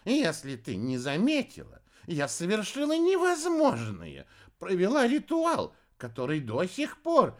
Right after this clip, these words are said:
никто не мог сотворить». «Лучше бы у вас не получилось», вздохнула Ириска. «С точки зрения науки ты не права», не согласилась Анфиса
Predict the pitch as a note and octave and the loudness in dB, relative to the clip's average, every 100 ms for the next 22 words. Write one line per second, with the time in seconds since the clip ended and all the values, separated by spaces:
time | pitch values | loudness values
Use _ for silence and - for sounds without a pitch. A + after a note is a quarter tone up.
0 | _ B2 F#3 B3 A#3+ - E4 C#4+ D#4+ F4+ | _ -4 0 0 -2 -2 4 4 4 4
1 | C#4+ C4 G#3 A3+ - G3 C4 B3 C4 F#3 | 4 2 -2 -6 -8 -6 0 2 2 2
2 | C4 - - _ _ _ _ _ _ _ | -2 -4 -12 _ _ _ _ _ _ _
3 | F#2 E3 D4 - - B3+ A3 G3+ D3+ D#3 | -8 -4 -4 -6 -8 -6 -4 -2 -2 -2
4 | F3+ - F3+ F3+ F3+ F3+ - - C#3 C#3+ | -4 -4 -6 -2 0 0 -2 -4 -4 -2
5 | D3 B2 A2+ - _ _ - E2+ G#2 G2 | 0 -2 -4 -14 _ _ -18 -10 -6 -6
6 | A#2 A#2 G#2+ G#2 G2 - E2+ A#1+ _ _ | -4 -4 -2 -4 -6 -8 -12 -14 _ _
7 | _ _ _ - - G3+ G3 - D4+ C4+ | _ _ _ -12 -4 -4 -4 -4 -2 0
8 | D3+ D#2+ F#2 B2 C#3 C3+ A2 G2+ A2+ D3+ | -2 -4 -4 -4 -2 -2 -4 -8 -10 -10
9 | D#3 C4 E3+ G3+ F#3+ F3 C#3 B2 F#2 D2+ | -6 -4 -2 -2 -2 0 2 0 -4 -8
10 | - _ _ - G2+ A2 A2 G2+ A2 G#2+ | -12 _ _ -12 -8 -6 -8 -6 -6 -6
11 | G#2+ G2 - G#2 G2 G3 G3 G3 | -6 -6 -6 -8 -8 -6 -4 -2